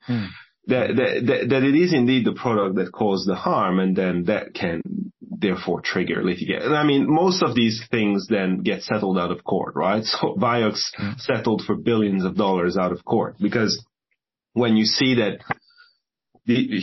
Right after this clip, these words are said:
Speaker 2: huge companies, when they see that a case might be going south, they have an interest,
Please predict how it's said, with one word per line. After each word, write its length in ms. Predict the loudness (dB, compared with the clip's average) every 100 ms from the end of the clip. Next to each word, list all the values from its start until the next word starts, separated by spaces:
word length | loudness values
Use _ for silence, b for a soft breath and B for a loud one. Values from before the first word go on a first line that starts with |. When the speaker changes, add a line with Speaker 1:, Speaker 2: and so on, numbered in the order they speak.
| 0
Speaker 2:
huge 220 | 0 0
companies, 440 | 0 0 2 2
when 140 | 2 2
they 100 | 0
see 200 | 0 2
that 140 | 2
a 60 | -2
case 340 | -2 0 0
might 200 | 0 -2
be 120 | -2 -2
going 280 | 0 0
south, 460 | -2 0 0 0 0
they 100 | -2
have 180 | 0 0
an 100 | 0
interest, 640 | 0 0 -2 -2 -4 -6